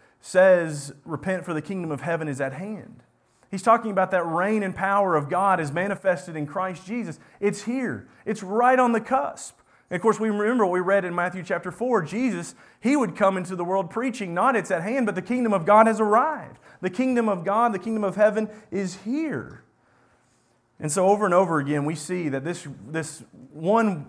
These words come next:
one concept of the kingdom of heaven that we must keep in our minds if we're going to understand the parables, if we're gonna, to study from them and learn from them, is that it's talking about the power and the reign of God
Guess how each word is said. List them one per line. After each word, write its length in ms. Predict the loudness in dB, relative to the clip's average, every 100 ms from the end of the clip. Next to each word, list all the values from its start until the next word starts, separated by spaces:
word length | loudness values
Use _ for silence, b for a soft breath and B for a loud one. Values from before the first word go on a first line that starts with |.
| -4
one 260 | 0 0
concept 720 | 0 -2 2 2 0 -2 -2 -4
of 80 |
the 60 | -8
kingdom 280 | -8 -8 -8
of 80 | -4
heaven 240 | -2 -2
that 100 | -6
we 120 | -4
must 240 | -4 -4 -6
keep 180 | -8
in 60 | -2
our 140 | 0
minds 420 | 0 0 0 -2 -4
if 100 | -6
we're 80 |
going 220 | -6 -4 -4
to 60 |
understand 420 | -6 -8 -8 -8
the 40 | -10
parables, 520 | -8 -8 -6 -8 -10
if 100 | -10
we're 80 | -12
gonna, 220 | -10 -12 b b b -6
to 380 | -4 -4 -6
study 400 | -10 4 4 4
from 200 | 0 -4
them 120 | -4 -2
and 80 |
learn 200 | -2 -2
from 200 | -4 -6
them, 220 | -6 -6 -12 b b b -6
is 80 |
that 100 | -2
it's 120 | -2 -4
talking 360 | -4 -4 -4
about 220 | -4 -4
the 80 | -6
power 480 | -10 -6 -4 -4 -4
and 120 | -4
the 60 | -4
reign 320 | -4 -6 -6
of 160 | -8 -4
God 460 | -2 -2 -6 -12